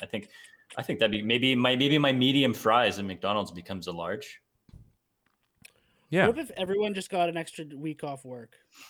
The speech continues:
Speaker 2: <laughs> That's a bit of an ask, maybe, but
Speaker 1: I
Speaker 2: it's
Speaker 1: think,
Speaker 2: not, it's,
Speaker 1: yeah, you know what?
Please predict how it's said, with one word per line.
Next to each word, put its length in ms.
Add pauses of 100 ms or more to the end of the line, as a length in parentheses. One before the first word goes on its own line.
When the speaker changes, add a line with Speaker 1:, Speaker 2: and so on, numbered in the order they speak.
(300)
Speaker 2:
<laughs> 540
That's 220
a 40
bit 160
of 100
an 80
ask, 460
maybe, 340
but 200
Speaker 1:
I 40
Speaker 2:
it's 80
Speaker 1:
think, 200
Speaker 2:
not, 180
it's, 120
Speaker 1:
yeah, 60
you 60
know 80
what? 220